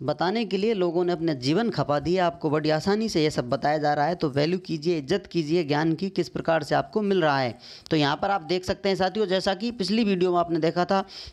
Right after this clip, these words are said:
जो कॉर्नर पर एटम होते हैं साइड में कट जाते हैं, इधर एट-, इसके क्यूब होगा एक, इसके साइड में ये पीछे क्यूब होगा, इसके एक आगे भी क्यूब होगा और इसके इसी प्रकार चार क्यूब, क्यूब ऊपर की तरफ होंगे।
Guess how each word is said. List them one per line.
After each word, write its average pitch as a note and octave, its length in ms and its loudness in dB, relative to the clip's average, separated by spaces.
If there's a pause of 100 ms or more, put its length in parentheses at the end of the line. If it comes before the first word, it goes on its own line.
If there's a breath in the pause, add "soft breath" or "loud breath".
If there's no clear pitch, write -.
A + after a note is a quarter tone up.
जो A#3 80 0
कॉर्नर A3+ 440 -2
पर A#3 140 -2
एटम F#3 300 0
होते D3 240 0
हैं F3+ 180 2
साइड E3+ 300 0
में F3+ 80 2
कट F3 220 -2
जाते D3+ 280 0
हैं, - 140 -2
इधर D3 240 2
एट-, D#3+ 300 -2
इसके E3+ 280 -2
क्यूब E3+ 280 0
होगा C#3+ 220 4
एक, D#3 200 -2 (300 loud breath)
इसके F3+ 360 0 (300 loud breath)
साइड E3 360 0
में E3 100 2
ये D3 120 2
पीछे E3+ 340 0
क्यूब E3+ 240 0
होगा, D3+ 300 2 (120)
इसके G3 320 0
एक G3 200 -4
आगे D#3+ 280 0
भी F3 100 -2
क्यूब F3+ 240 -2
होगा D#3 300 0 (800 soft breath)
और E3+ 120 2
इसके F#3+ 260 0
इसी G#3+ 360 0
प्रकार F#3 300 0
चार F#3+ 320 0
क्यूब, G#3+ 300 -4 (120)
क्यूब G#3 260 0
ऊपर G3+ 260 0
की E3+ 100 0
तरफ D3 240 0
होंगे। A#2+ 300 0